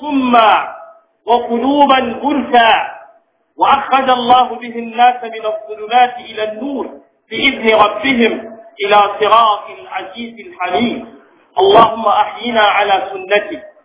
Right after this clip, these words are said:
وأمتنا على ملته، واحشرنا في زمرته مع الذين أنعمت عليهم من النبيين والصديقين والشهداء والصالحين، وحسن أولئك رفيقا.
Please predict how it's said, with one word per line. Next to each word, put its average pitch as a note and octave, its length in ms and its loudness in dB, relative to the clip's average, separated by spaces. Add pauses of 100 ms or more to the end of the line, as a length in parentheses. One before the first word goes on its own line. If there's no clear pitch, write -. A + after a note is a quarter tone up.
(320)
وأمتنا A3+ 640 0
على A3+ 680 4
ملته، A3 600 -6 (460)
واحشرنا A#3 840 2 (100)
في B3 360 -6
زمرته A#3 640 0 (440)
مع G#3+ 140 4
الذين A3 540 0
أنعمت A3 600 2
عليهم A3 800 0
من A3+ 160 -2
النبيين G3+ 720 -4
والصديقين F#3 1080 0
والشهداء F3 920 2 (300)
والصالحين، G3 920 0
وحسن F3+ 600 0
أولئك F3 580 0
رفيقا. F#3 800 2